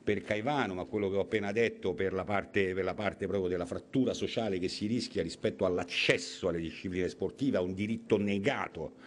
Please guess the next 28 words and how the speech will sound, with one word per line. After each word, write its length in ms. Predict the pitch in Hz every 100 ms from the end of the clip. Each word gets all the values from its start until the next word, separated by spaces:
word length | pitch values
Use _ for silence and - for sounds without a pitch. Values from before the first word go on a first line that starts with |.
| - - -
a, 240 | 85 87 -
a, 220 | 92 90
ai 180 | 95 95
ragazzi, 640 | 92 101 92 - 92 87 - - - -
ai 120 | -
ragazzi 460 | 95 95 107 - - -
che 180 | - 98 92
vivono, 800 | 117 131 101 95 87 78 - - - - -
ma 120 | 147
anche 200 | 202 170
una 140 | 120
famiglia 360 | - 117 156 98
monogenitoriale 880 | 95 98 92 98 101 131 156 78 82
oggi 240 | 87 -
fa 160 | 80 90
difficoltà. 720 | 87 87 147 160 - 160 - - - - - - - - - - - - - - - - - - - -
Una 200 | 113 113
famiglia 580 | 113 120 131 123 110 101
di, 300 | 95 95 90
di, 140 | 92
di 160 | 87 92
due 200 | 95 117
impiegati 800 | 113 113 113 113 131 147 131 104
che 180 | 104 107
hanno 300 | 110 135 107
un 100 | 98
reddito 480 | 120 123 110 104
medio 560 | 110 139 156 135 95